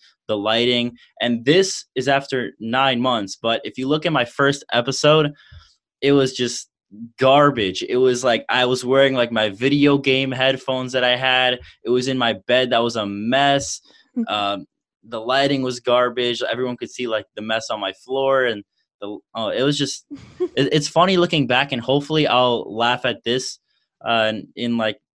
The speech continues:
Speaker 1: nine or ten <laughs> months as well, kinda doubling that. But yeah, the f-, just don't overthink it and just get started. Leave this podcast. Once you're done, go to anchor dot F M and just start the process. And it, it really doesn't matter who you are and what you do.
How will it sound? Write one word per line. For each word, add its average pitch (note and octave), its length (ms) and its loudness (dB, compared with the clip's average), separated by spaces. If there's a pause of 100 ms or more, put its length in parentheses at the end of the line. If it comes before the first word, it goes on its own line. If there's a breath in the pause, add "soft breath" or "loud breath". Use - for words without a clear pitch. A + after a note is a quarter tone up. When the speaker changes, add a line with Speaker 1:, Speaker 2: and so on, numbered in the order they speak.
(140)
Speaker 1:
nine A#2 240 -2
or A#2+ 80 -4
ten A#2+ 260 -2
<laughs> A#2+ 80 -2
months A#2+ 200 -4
as A#2 180 -4
well, A#2+ 220 0
kinda A#2 220 -6
doubling A#2+ 400 -4
that. C3 260 0
But A#2 240 0 (320 soft breath)
yeah, A#2 300 2 (260)
the C3+ 80 -2
f-, - 140 -10 (100)
just C#3+ 240 -4
don't F3+ 200 2
overthink D3+ 500 -2
it D#3 140 0
and A#2+ 120 -6
just B2 220 -8
get C#3 160 -2
started. B2+ 500 -2 (120)
Leave B2+ 200 -8
this C3 160 -12
podcast. B2 580 -2
Once A#2 180 -12
you're A2+ 100 -18
done, A#2+ 260 -4
go A2+ 140 -6
to A2 80 -6
anchor A#2 260 -10
dot A2 180 -4
F G#2 200 -4
M A#2 280 -4 (220 soft breath)
and G#2 120 -14
just - 340 -10
start C3 360 -2
the C#3 80 -6
process. B2+ 600 -2 (380)
And A#2 100 -6
it, C#3 140 -4
it D#3 60 -4
really E3+ 300 -2
doesn't D#3+ 240 -4
matter C3+ 320 -2 (420)
who D3 180 -4
you C3+ 200 0
are C3 180 2
and A2+ 100 -6
what A#2+ 160 -4
you B2 100 -8
do. B2 400 -4